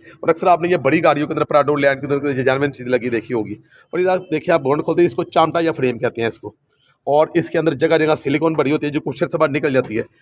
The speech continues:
जिससे चामटा बोनट से अलग हो जाता है, उसमें वाइब्रेशन पैदा करता है। और इसके ऊपर हमने ये डबल लेयर वाला नंदा लगाया है।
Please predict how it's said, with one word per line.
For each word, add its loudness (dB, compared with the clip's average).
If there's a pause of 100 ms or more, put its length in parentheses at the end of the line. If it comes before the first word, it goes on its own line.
(200)
जिससे 0
चामटा 2
बोनट 0
से 0
अलग 2
हो 2
जाता -2
है, 0
उसमें -4
वाइब्रेशन 0
पैदा 2
करता -8
है। -20 (380)
और -2
इसके -4
ऊपर 2
हमने 0
ये 0
डबल -2
लेयर 0
वाला 0
नंदा -2
लगाया 0
है। -18